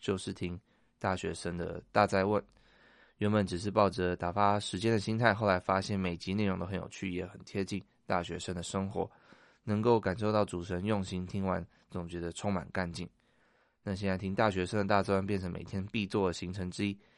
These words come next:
加油！你们真的很棒，谢谢你们分享这么多东西给我们。”那谢谢这位听众啊，其实我自己蛮感动的。那我也很开心，就是我的节目成为你的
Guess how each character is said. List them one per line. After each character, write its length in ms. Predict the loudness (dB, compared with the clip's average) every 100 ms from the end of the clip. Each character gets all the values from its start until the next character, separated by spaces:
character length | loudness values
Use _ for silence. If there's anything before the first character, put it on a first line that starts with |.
| _ _ _
加 180 | 2 4
油！ 200 | 4 2
你 80 | -4
们 80 | -2
真 140 | -2
的 40 |
很 80 | -2 -2
棒， 260 | -2 -2
谢 140 | -4 -6
谢 80 |
你 80 | -6
们 80 | -6
分 120 | -4
享 160 | -4 -4
这 100 | -4
么 60 | -2
多 80 | 0
东 120 | -2
西 80 | -4
给 120 | -2
我 100 | -2
们。” 140 | -2 -6 _ _ _ _ _ _ _ _ _ _ _ -8
那 280 | -4 -2 -4
谢 220 | 2 2
谢 180 | 2 0
这 140 | 2
位 100 | 0
听 240 | 0 -4 -6
众 220 | -6 -6
啊， 80 | -10
其 120 | -4
实 80 | 2
我 120 | 2
自 120 | 2
己 80 | 0
蛮 160 | -2 -4
感 140 | -6 -8
动 180 | -6 -6
的。 120 | -8 -14 -20 -20 -20 _ _ _
那 320 | -2 0 0 -4
我 160 | 0 4
也 160 | 4
很 220 | 2 -4
开 260 | -6 2 2
心， 260 | 2 -2 -2
就 120 | -2
是 120 | -2
我 140 | -4
的 280 | -4 -6 -8 -12 _ _ _
节 180 | -2 0
目 180 | 0 -2
成 220 | -2 -2
为 140 | -2
你 120 | -2 -4
的 320 | -6 -8